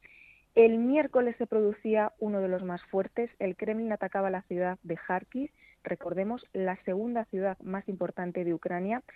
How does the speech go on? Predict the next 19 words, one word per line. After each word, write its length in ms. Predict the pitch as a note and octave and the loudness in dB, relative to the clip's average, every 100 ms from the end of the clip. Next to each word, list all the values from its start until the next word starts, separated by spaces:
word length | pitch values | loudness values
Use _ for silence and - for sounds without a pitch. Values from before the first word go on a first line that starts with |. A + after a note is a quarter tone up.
| - - _ | -20 -20 _
Lo 140 | G#3 G3+ | 4 4
hacía 240 | G#3 C4+ | 6 2
con 220 | C4+ A#3 | 2 0
misiles 500 | G#3+ - C4+ B3 D4 - _ _ _ | 0 -4 -4 -2 -4 -6 _ _ _
y 100 | B3+ | 0
lo 140 | A#3 A3 | 2 2
hacía 400 | A3 C4 C#4+ C#4 | 2 0 2 0
en 200 | - A3+ A3+ | -4 -6 -8
cinco 420 | - C#4+ C#4+ D4+ C#4+ | -6 -6 -2 -2 0
oleadas 480 | A3+ A3 A3+ A#3 A#3 | 0 2 2 2 0
de 80 | |
ataque 320 | G#3+ G#3 G#3+ A3 | -2 -2 -2 -4
diferente 480 | G#3+ G3 G3+ G3+ | -4 -4 -4 -2
a 60 | A3+ | 0
lo 80 | F#3+ | 0
largo 260 | F#3 F#3 | -2 -4
de 80 | G3 | -6
la 80 | F3 | -6
mañana. 400 | E3 E3+ D#3+ D#3 | -4 -4 -4 -6